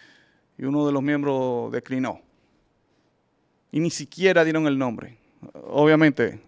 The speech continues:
nosotros lo deducimos porque no creo que haya sido Robert Martínez, que al final entonces haya di que seguramente Francisco Guillén, que fue el que quedó tercero en la votación, en las encuestas.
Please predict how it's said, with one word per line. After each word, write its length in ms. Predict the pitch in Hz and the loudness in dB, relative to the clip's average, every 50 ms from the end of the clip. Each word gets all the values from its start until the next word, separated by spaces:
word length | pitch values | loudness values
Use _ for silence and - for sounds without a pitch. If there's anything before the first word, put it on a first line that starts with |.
| - - | -20 -16
nosotros 680 | - 127 127 143 131 131 139 139 147 156 156 147 - _ _ _ _ _ - | -12 -6 -2 -2 0 2 4 6 6 6 4 2 0 _ _ _ _ _ 0
lo 160 | 143 135 135 | 2 4 4
deducimos 460 | 135 131 131 127 - 143 151 170 175 | 4 4 2 0 0 0 0 0 -2
porque 500 | - 151 127 - - 120 113 101 107 110 _ _ _ _ _ _ _ _ _ _ _ _ _ _ _ _ _ _ _ _ _ _ _ _ _ _ _ _ _ _ _ _ | -2 -4 -6 -4 -2 -2 -2 -2 -4 -10 _ _ _ _ _ _ _ _ _ _ _ _ _ _ _ _ _ _ _ _ _ _ _ _ _ _ _ _ _ _ _ _
no 160 | - 135 147 143 | -2 0 0 2
creo 220 | - 147 143 131 | 2 0 0 2
que 220 | 135 131 131 127 | 2 0 0 2
haya 180 | 127 127 127 120 | 0 0 -2 -2
sido 220 | - 131 127 127 | -4 -6 -6 -4
Robert 220 | 127 135 127 127 131 | -2 -2 -2 -2 -2
Martínez, 400 | 151 151 - 277 262 165 104 - _ _ _ _ - | -4 -6 -6 -8 -8 -8 -10 -12 _ _ _ _ -4
que 80 | 143 | -2
al 100 | 123 120 | -2 -2
final 280 | 113 135 117 123 131 131 | -4 -8 -8 -6 -6 -6
entonces 380 | 131 139 135 - 135 120 117 | -6 -6 -6 -2 -2 -2 0
haya 220 | 117 113 123 123 120 | 0 0 2 2 0
di 100 | 123 117 | -2 -2
que 280 | - 117 101 110 113 - - - - - - _ _ - - _ _ _ | -2 -2 -2 -2 -4 -8 -12 -16 -20 -20 -20 _ _ -20 -20 _ _ _
seguramente 540 | - 151 156 156 147 151 151 143 - 151 143 | -2 0 2 4 4 4 2 4 2 2 2
Francisco 680 | - 135 135 - - 143 - - - 135 135 131 127 | 2 0 -2 -2 -2 -6 -4 0 2 4 4 4 4
Guillén, 380 | 131 147 147 151 147 160 170 - | 2 0 0 0 -2 -2 -4 -8
que 180 | _ - 131 | _ -10 -10
fue 300 | - - 135 131 139 147 | -6 -2 0 0 0 0
el 100 | 160 143 | 0 -2
que 100 | 135 131 | -4 -6
quedó 200 | 117 117 123 127 | -4 -4 -4 -4
tercero 500 | - - 135 - - 135 131 131 135 139 _ _ _ _ - - - _ - | -4 -6 -8 -4 -2 -2 -2 -2 -4 -6 _ _ _ _ -20 -20 -20 _ -8
en 120 | - 139 131 | -4 0 0
la 80 | 127 | 0
votación, 540 | 120 117 - 117 117 - 135 127 123 117 113 | 0 0 -2 -6 -6 -4 -4 -4 -4 -4 -6
en 80 | 113 113 | -6 -8
las 140 | 107 113 | -8 -10
encuestas. 460 | 120 107 - 131 107 - - - - | -10 -8 -6 -6 -6 -6 -8 -18 -20